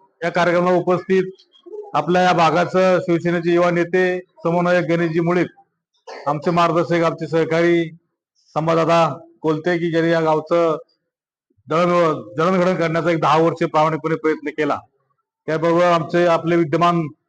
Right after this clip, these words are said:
उपसरपंच रविबाबा कोलते की ज्यांच्या माध्यमातून बापूंच्या बरोबर दोन हजार आठ सालापासून काम करत असताना पुरंदरलाच मुंबई करण्याचं बापूंचं स्वप्न आहे, हे साकार करण्यासाठी जे शिलेदार आहेत त्याच्यामध्ये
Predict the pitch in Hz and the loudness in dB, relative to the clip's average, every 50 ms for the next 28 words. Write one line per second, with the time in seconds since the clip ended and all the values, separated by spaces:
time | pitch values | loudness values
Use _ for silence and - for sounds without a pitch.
0 | _ - 156 147 151 170 156 131 156 160 - - 170 165 160 143 170 175 175 170 | _ -14 -10 -6 -4 -2 -2 0 -2 -2 -2 0 -2 -2 0 0 0 2 2 2
1 | 160 - - - _ _ _ _ _ - 139 156 165 165 170 165 175 - - 156 | 0 -2 -6 -12 _ _ _ _ _ -4 -2 0 2 2 2 2 0 0 0 0
2 | 165 165 156 147 180 165 139 135 - - - _ _ _ - 180 165 180 170 - | 0 0 0 0 0 0 0 -2 -4 -8 -16 _ _ _ -10 -4 -2 -2 -2 -2
3 | 196 190 185 180 175 160 180 180 175 180 190 190 190 185 175 160 165 165 165 - | -2 0 2 0 0 0 -2 -2 0 0 -2 -2 -2 -2 -2 -2 -2 -2 -2 -4
4 | 180 180 160 185 180 175 180 170 175 185 190 185 175 143 165 170 170 165 160 175 | -4 -2 -2 0 0 2 2 2 2 2 2 2 0 0 -2 0 0 0 0 2
5 | 170 165 165 165 - - 170 175 165 165 160 160 170 170 - 165 170 170 160 170 | 2 2 0 0 -2 -2 -2 -2 0 -2 -4 -4 -6 -6 -4 -2 -4 -2 -2 -4
6 | 165 160 165 156 - - 170 160 135 113 110 - _ _ _ _ - _ _ _ | -4 -4 -4 -6 -6 -6 -4 -4 -4 -4 -6 -10 _ _ _ _ -20 _ _ _
7 | _ _ _ _ _ _ _ _ _ _ _ _ _ _ - 165 170 185 185 180 | _ _ _ _ _ _ _ _ _ _ _ _ _ _ -4 -2 0 0 2 2
8 | 185 190 208 220 214 196 180 185 185 185 185 190 185 185 180 170 185 185 170 185 | 2 2 2 2 0 0 0 0 0 2 2 2 2 2 0 0 0 -2 0 0
9 | 180 175 170 - 180 170 180 190 185 - 196 180 185 190 190 185 160 139 123 123 | 0 0 0 -2 -2 0 0 0 0 0 -2 -2 -2 -2 -2 0 0 -2 -4 -6
10 | - _ _ _ _ _ _ _ _ _ 156 147 - 175 165 165 190 190 170 170 | -12 _ _ _ _ _ _ _ _ _ -18 -8 -4 -4 -2 0 -2 -2 -2 -2
11 | 180 185 185 185 175 190 208 208 208 196 190 208 208 220 214 196 170 147 - - | -2 -2 -2 0 0 0 0 0 0 0 2 2 4 4 4 2 2 0 0 -2
12 | 175 175 - 185 180 185 180 185 180 180 | -4 -2 0 0 0 2 2 2 2 0